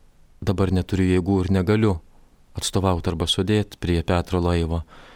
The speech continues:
ir pasitraukiu nuošalę, pasitraukiu melstis. Ir tai yra labai stipru. Kaip mums šiandien ir kokie iššūkiai tenka liudyt savo tikėjimą ir atstovėt už savo tikėjimą? Prieš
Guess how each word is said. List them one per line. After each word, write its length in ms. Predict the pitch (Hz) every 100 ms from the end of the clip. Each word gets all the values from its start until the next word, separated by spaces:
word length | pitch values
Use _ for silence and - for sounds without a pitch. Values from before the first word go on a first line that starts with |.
| - -
ir 320 | - 85 85 82 - -
pasitraukiu 580 | 95 - 87 92 87 98
nuošalę, 460 | 104 92 - 80 82
pasitraukiu 580 | 92 - 85 87 -
melstis. 560 | 104 101 87 - - - - _ - - _ - _ _
Ir 60 | -
tai 100 | -
yra 120 | 101 107
labai 180 | 95 90
stipru. 420 | - 95 - 80 - - - - _ -
Kaip 220 | 131 120
mums 240 | 135 139 120
šiandien 540 | 127 113 95 95 82 90 -
ir 120 | 95
kokie 300 | - 95 123
iššūkiai 320 | 127 - 104 98
tenka 480 | 98 92 87 92 82 - - - - - -
liudyt 280 | 110 113 120
savo 240 | - 110
tikėjimą 480 | 104 107 107 104 95
ir 80 | 92
atstovėt 420 | - - 107 107
už 100 | 92
savo 200 | - 85
tikėjimą? 580 | 87 87 87 80 80 80 - - - - _ - -
Prieš 520 | 98 - 95 -